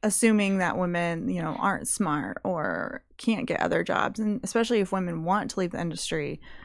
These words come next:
uh, it's very difficult to find other work because of these stereotypes. And so, uh, I wish that jobs would understand that the, the gifts and strengths and, um, just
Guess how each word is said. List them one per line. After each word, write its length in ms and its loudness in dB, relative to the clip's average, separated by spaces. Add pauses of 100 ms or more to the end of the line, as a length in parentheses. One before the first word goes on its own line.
(160)
uh, 260 -4
it's 180 -2
very 380 4
difficult 720 -2
to 120 0
find 300 0
other 200 0
work 420 0
because 380 -2
of 100 -2
these 160 -6
stereotypes. 1000 -2
And 180 0
so, 460 0 (720)
uh, 340 0
I 220 4
wish 300 6
that 200 0
jobs 360 2
would 100 0
understand 880 -2
that 400 0 (280)
the, 600 -2
the 120 -2
gifts 460 -2
and 200 -4
strengths 640 -4
and, 480 -6 (160)
um, 400 -6 (340)
just 240 -6